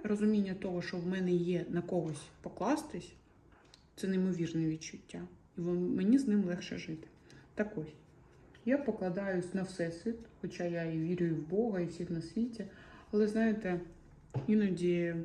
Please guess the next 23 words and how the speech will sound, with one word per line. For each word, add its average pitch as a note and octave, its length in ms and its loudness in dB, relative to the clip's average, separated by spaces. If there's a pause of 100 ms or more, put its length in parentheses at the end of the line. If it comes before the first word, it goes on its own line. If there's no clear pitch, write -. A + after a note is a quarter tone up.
(840)
ти - 100 -2
просто F#3 360 -4
покладаєшся F3 600 -2
на F3+ 100 0
те, G3+ 160 -2
що - 160 -4
їбане G3 500 2
так F#3 180 -8
їбане, G3+ 440 0 (580)
і F#3 160 -2
всі G3 240 -2
ми F#3+ 120 0
не F3+ 140 2
безсмертні, G3+ 640 -2
просто G3 320 -6
треба F3 260 -4
жити F3+ 260 -6
зараз G3+ 420 -4
і F#3+ 80 -4
бути F#3+ 280 -2
вдячним G#3 580 0
за F3 80 -4
кожну F#3 420 -2